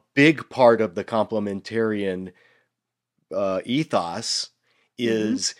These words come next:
Speaker 1: it's not just about ministry, it's about marriage and gender
Speaker 2: Yep.
Speaker 1: roles and husband and wife. And
Speaker 2: Yeah.
Speaker 1: complementarianism sometimes, or egalitarianism sometimes, again, can just be,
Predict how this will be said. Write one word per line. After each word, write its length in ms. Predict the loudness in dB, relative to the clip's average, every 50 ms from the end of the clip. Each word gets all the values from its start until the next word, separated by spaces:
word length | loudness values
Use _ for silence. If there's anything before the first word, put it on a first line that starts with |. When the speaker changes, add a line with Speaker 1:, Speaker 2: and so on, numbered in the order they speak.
| _ _ _ _ _ _ _
Speaker 1:
it's 240 | -4 -4 -4 -4 -4
not 360 | -2 0 0 0 0 -2 -6
just 400 | -10 -6 -2 -2 -2 -2 -2 -6
about 360 | -6 -4 -4 -4 -4 -4 -6 -8
ministry, 760 | -10 -6 -4 -4 -2 -2 -4 -4 -6 -8 -10 -10 -12 -12 -10 -10
it's 240 | -10 -10 -8 -6
about 460 | -8 -8 -6 -6 -6 -6 -6 -8 -12 -16
marriage 760 | -16 -10 -6 -4 -2 -2 -2 -2 -2 -4 -4 -6 -8 -12 -14 -12
and 220 | -12 -14 -14 -14
gender 460 | -14 -12 -8 -8 -6 -6 -6 -6 -8 -6
Speaker 2:
Yep. 100 | -6 -4
Speaker 1:
roles 460 | -4 -4 -4 -4 -4 -6 -8 -10 -12 -14
and 180 | -12 -12 -14 -14
husband 500 | -12 -8 -8 -8 -8 -6 -8 -10 -10 -10
and 280 | -12 -14 -14 -16 -12
wife. 640 | -4 -2 0 0 0 0 -2 -4 -10 -18 -20 -20 -20 _ _ -20 -20 -20 -20 -20 _ _ -2
And 360 | 0 2 2 2 2 0 -2
Speaker 2:
Yeah. 180 | -4 -4 -6 -6
Speaker 1:
complementarianism 1600 | -2 -2 -2 -2 -2 -2 -4 -2 -4 -6 -8 -8 -4 -2 -2 0 0 2 0 0 0 -2 -4 -4 -4 -4 -4 -4 -6 -8 -14 -16 _ _ _ _ _ -14
sometimes, 760 | -10 -8 -4 -2 0 0 -2 -2 -2 0 0 0 0 0 -2
or 160 | 0 0 0
egalitarianism 920 | 0 0 0 -2 -2 -2 -4 -6 -6 -8 -8 -8 -8 -10 -8 -8 -8 -8 -6
sometimes, 440 | -6 -6 -6 -6 -6 -6 -6 -6 -8
again, 360 | -10 -8 -4 -4 -4 -4 -4
can 200 | -8 -10 -12 -10
just 240 | -8 -8 -10 -10 -8
be, 280 | -10 -8 -8 -8 -10